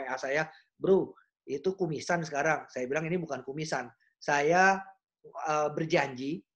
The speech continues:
saya bilang bahwa saya tidak akan potong kumis, potong jenggot, potong brewok sampai saya nggak W F H lagi," gitu, nggak, nggak work from home lagi, gitu. <laughs> Jadi ini ada kumisan, ada jenggotan. Bro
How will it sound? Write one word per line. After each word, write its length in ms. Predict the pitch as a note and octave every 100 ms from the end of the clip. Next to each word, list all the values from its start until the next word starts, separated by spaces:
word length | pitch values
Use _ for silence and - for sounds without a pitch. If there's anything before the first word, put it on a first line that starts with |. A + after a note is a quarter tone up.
| _ _
saya 800 | - D3 C#3+ D3+ D#3+ D#3+ E3 D3
bilang 380 | C#3 C#3+ B2+ D#3+
bahwa 320 | D3 C3 C3+
saya 160 | C#3 F3
tidak 240 | F3+ D#3
akan 100 | D#3
potong 300 | D3+ D3+ D#3
kumis, 400 | C#3 C3 E3+ - - _ _ -
potong 320 | D#3+ D#3+ D#3+
jenggot, 400 | C#3 C3+ E3+ - D#3
potong 240 | D#3 D3
brewok 480 | C3+ B2+ D#3 F3+ -
sampai 480 | D#3+ D3 - E3+ F3
saya 400 | - D#3 C#3+ E3
nggak 240 | E3 D3+ C#3+
W 160 | C#3
F 80 | C3 D3+
H 160 | C3+ C3+ C#3
lagi," 400 | D3 D3+ D3 C3
gitu, 160 | B2 B2
nggak, 160 | C3
nggak 420 | A#2+ - - C#3+ C#3+
work 160 | E3 -
from 240 | F#3+ F3
home 240 | - F3+ E3+
lagi, 400 | F#3 F3 D#3 C3+
gitu. 80 |
<laughs> 160 | D#3 -
Jadi 240 | C3+ F#3 - - G#3
ini 240 | D#3+ G3
ada 160 | F#3 G3 -
kumisan, 480 | E3 E3 D#3+ F3 G3+ - -
ada 220 | E3+ F#3
jenggotan. 640 | E3 F3 E3 D3+ E3 F#3+ - - -
Bro 240 | - F3